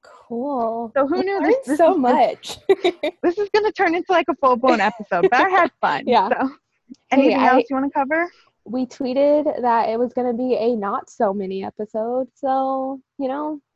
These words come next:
Speaker 1: a
Speaker 2: We're gonna
Speaker 1: bonus
Speaker 2: call this
Speaker 1: episode.
Speaker 2: quick hitter with, like, quick in
Speaker 1: Mm.
Speaker 2: quotation.
Speaker 1: Yeah,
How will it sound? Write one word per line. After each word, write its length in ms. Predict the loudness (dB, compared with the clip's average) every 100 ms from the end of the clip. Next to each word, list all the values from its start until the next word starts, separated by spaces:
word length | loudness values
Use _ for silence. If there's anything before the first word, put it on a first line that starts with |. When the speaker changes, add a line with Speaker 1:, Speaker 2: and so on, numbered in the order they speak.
| _ -4
Speaker 1:
a 80 | 0
Speaker 2:
We're 120 | 4
gonna 140 | 4
Speaker 1:
bonus 140 | 2 2
Speaker 2:
call 220 | 4 4
this 140 | 4 0
Speaker 1:
episode. 160 | -2
Speaker 2:
quick 320 | -2 0 0 _
hitter 360 | -2 0 -2
with, 140 | -2 -4
like, 140 | -6
quick 220 | -4 -6 -4
in 80 | -10
Speaker 1:
Mm. 20 | -8
Speaker 2:
quotation. 500 | -10 -12 -16 -6 0
Speaker 1:
Yeah, 340 | 2 2 -2